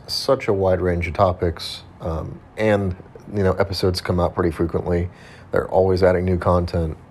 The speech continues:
Um, you know, Japan's manga and anime industry has just exploded over the past,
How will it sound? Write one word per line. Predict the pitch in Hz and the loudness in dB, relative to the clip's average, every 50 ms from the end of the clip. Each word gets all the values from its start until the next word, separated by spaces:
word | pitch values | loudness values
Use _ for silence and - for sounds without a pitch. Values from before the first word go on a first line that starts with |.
| - | -8
Um, | - 85 80 80 76 76 76 - - - - - - - | -6 -4 -2 -2 -4 -4 -6 -8 -10 -16 -18 -12 -6 -4
you | 90 90 | -2 0
know, | 85 82 | 0 0
Japan's | 80 80 - 85 - 107 95 92 92 92 90 82 80 - - - - - | 0 -2 -6 -6 -2 0 2 2 2 0 0 -2 -6 -8 -10 -12 -12 -4
manga | 87 90 95 95 92 87 87 90 87 85 85 | 0 2 2 2 2 2 0 0 0 0 0
and | 82 80 80 - - | -2 -4 -4 -2 0
anime | 92 95 92 92 | 0 2 2 2
industry | 90 90 90 87 85 - - 92 87 | 0 0 0 -2 -4 -4 -2 0 0
has | 85 82 78 | 0 0 -2
just | - 82 - - | -4 -6 -6 -6
exploded | - - - - - - 117 117 110 107 101 104 98 92 | -8 -8 -8 -10 -2 2 4 6 6 6 6 4 2 0
over | - 92 92 90 92 85 | 0 0 0 0 0 -2
the | |
past, | 82 - 92 90 85 82 - - - | 0 2 2 2 2 0 -2 -6 -12